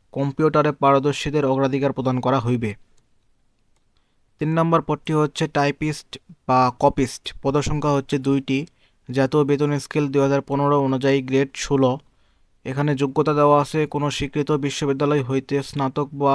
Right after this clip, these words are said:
সমমানের সিজিপিএতে স্নাতক বা সমমানের ডিগ্রি, বাংলা এবং ইংরেজি টাইপিংয়ে গতি মিনিট, আহ, সরি, টাইপিংয়ে প্রতি মিনিটে যথাক্রমে তিরিশ এবং পঁয়ত্রিশ শব্দের গতি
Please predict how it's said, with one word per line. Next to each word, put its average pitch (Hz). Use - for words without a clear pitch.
সমমানের 135
সিজিপিএতে 135
স্নাতক 135
বা 135
সমমানের 131
ডিগ্রি, 120
বাংলা 127
এবং 151
ইংরেজি 143
টাইপিংয়ে 147
গতি 135
মিনিট, 139
আহ, 120
সরি, 131
টাইপিংয়ে 139
প্রতি 139
মিনিটে 139
যথাক্রমে 135
তিরিশ 143
এবং 135
পঁয়ত্রিশ 131
শব্দের 135
গতি 135